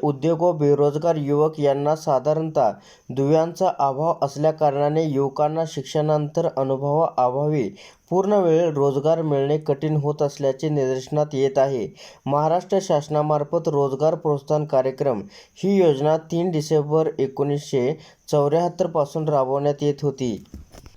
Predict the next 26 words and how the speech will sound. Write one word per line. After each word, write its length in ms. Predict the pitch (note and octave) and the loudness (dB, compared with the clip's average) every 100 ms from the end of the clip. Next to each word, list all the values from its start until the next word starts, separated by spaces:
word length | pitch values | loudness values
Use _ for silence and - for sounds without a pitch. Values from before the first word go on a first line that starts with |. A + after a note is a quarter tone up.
| - | -10
सदर 320 | D#3 D3 G#3+ F#3 | -6 0 2 2
योजना 380 | D#3+ C#3 E3+ F3 | 0 2 0 2
अधिक 340 | D3 D3 G3 G3+ | 0 0 -4 -2
प्रभावीपणे 640 | D#3 C#3+ D#3 D#3 D#3+ E3 | 0 2 0 0 0 2
राबवण्यासाठी 840 | D#3 C3+ C#3 D3+ D#3 D#3 D3 C#3+ G#2+ - - _ - | 2 2 0 0 0 0 -4 -2 -6 -8 -20 _ -2
व 160 | D#3+ | 0
योजनेचा 720 | F#3 D#3 C#3+ C#3+ D#3+ D#3+ F#3 | 2 4 2 2 0 2 0
लाभ 300 | E3 D#3 E3 E3+ | 2 2 0 0
अधिकाधिक 640 | C3 C3+ D3+ D#3+ D3+ F3 D3+ | -2 -2 0 0 0 -2 -2
उमेदवारांना 600 | C#3 D3 D3 C#3+ D3 D3+ | 0 0 2 0 0 -2
व्हावा, 420 | C3+ B2+ C3 A#2 F#2 - - - | -2 0 2 2 -2 -14 -20 -10
यासाठी 720 | A2+ D3 F3+ - - D3 E3 E3 | 0 2 2 0 -8 -4 -4 -2
कालानुरूप 760 | - C#3 C#3+ D#3 D#3+ F3 F3+ | 0 0 0 -2 -2 -4 -6
सदर 340 | - C#3 D3+ D#3+ | -4 -2 0 0
योजनेत 440 | C#3 C#3 C#3+ D#3+ | 0 0 0 0
सुधारणा 520 | - C#3 C3+ C#3 D3+ | -2 -2 0 0 -2
करणे 360 | D3 C3+ C#3+ D#3 C3+ | -2 -4 0 -2 0
आवश्यक 440 | B2+ C#3+ D#3+ D3 | -2 0 -2 -2
होते. 300 | D3 C#3+ A2 - - - _ _ | -2 -2 -4 -4 -18 -20 _ _
त्यामुळे 480 | D#3+ E3+ F#3 E3 E3 D3+ | 2 2 2 0 0 0
उमेदवारांना 760 | C#3 D3+ D#3+ D#3 D3 D3 D#3 D#3+ | 0 0 2 2 2 2 0 0
रोजगाराच्या 720 | C#3+ C3+ C#3+ D3 D3 E3 - | 0 0 0 2 0 -2 -2
अधिकाधिक 580 | B2+ C#3 D3 C#3+ D#3 D#3 | -2 -2 0 0 0 -6
संधी 360 | - C3 C3+ | -4 -2 -2
उपलब्ध 520 | D#3 C3 C3 D3 D3 D#3+ | -2 -4 -4 -4 -2 0
व्हाव्यात, 480 | C3+ C3 C#3 B2+ | 0 2 2 2